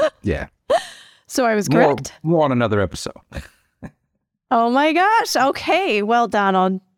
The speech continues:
Speaker 2: you, you've got my information too. So when these people come calling and you need a plus one, I'm always on
Speaker 1: Absolutely.
Speaker 2: standby. <laughs>
Speaker 1: Absolutely.
Speaker 2: All right. Well, Donald, thank you so much for kicking things off with me and everybody else in this audience as well. Thank you for joining us.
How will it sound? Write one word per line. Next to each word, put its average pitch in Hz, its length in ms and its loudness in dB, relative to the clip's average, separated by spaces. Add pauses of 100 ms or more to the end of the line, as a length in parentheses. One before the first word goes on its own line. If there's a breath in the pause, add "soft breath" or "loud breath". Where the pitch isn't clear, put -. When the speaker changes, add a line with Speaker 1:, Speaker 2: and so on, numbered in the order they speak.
(140)
Speaker 2:
you, 220 180 0
you've 240 160 0
got 294 200 2
my 262 200 2
information 220 480 0
too. 233 180 0
So 196 260 0
when 220 180 0
these 277 120 0
people 277 220 -2
come 226 180 -2
calling 214 440 2
and 202 120 2
you 214 60 4
need 254 160 4
a 196 100 0
plus - 300 -4
one, 277 240 0 (300)
I'm 226 160 0
always 247 240 0
on - 80 0
Speaker 1:
Absolutely. - 240 -2
Speaker 2:
standby. - 540 0
<laughs> - 80 -18
Speaker 1:
Absolutely. - 600 -2 (300)
Speaker 2:
All 233 120 2
right. 220 240 -2 (280 loud breath)
Well, 269 440 0
Donald, 233 360 0
thank 220 200 -2
you 254 120 2
so 226 260 0
much 214 380 0
for 214 240 0 (120)
kicking 269 320 0
things 214 280 0
off 196 240 0
with 220 200 -2
me 214 440 4
and 220 380 2
everybody 254 460 2
else 269 280 0
in 247 120 4
this 240 220 0
audience 247 420 2
as 233 140 -4
well. 262 180 2
Thank 233 240 -2
you 254 60 0
for 247 140 -2
joining 226 440 0
us. 190 280 -2